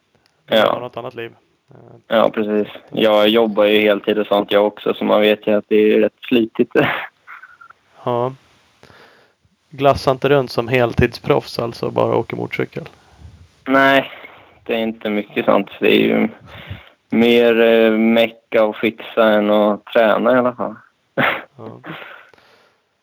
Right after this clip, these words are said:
Speaker 2: Men så är det.
Speaker 1: Ja, det
Speaker 2: Man har ju valt det här själv, så. Hade det inte varit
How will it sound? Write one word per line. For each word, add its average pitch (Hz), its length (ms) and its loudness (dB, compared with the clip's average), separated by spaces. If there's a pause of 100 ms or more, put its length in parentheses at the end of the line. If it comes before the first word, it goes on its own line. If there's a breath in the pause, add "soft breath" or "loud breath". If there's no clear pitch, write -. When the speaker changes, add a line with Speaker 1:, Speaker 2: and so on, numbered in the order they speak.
(120)
Speaker 2:
Men 117 280 4
så 120 60 6
är 110 140 4
det. 101 60 2
Speaker 1:
Ja, 123 220 -6
det 135 80 -12
Speaker 2:
Man 117 180 -2
har 120 80 0
ju 117 60 2
valt 110 280 2
det 131 60 4
här 123 80 4
själv, 120 260 0
så. 127 180 -2 (1120 soft breath)
Hade 117 220 2
det 113 40 2
inte 110 160 -2
varit 123 120 2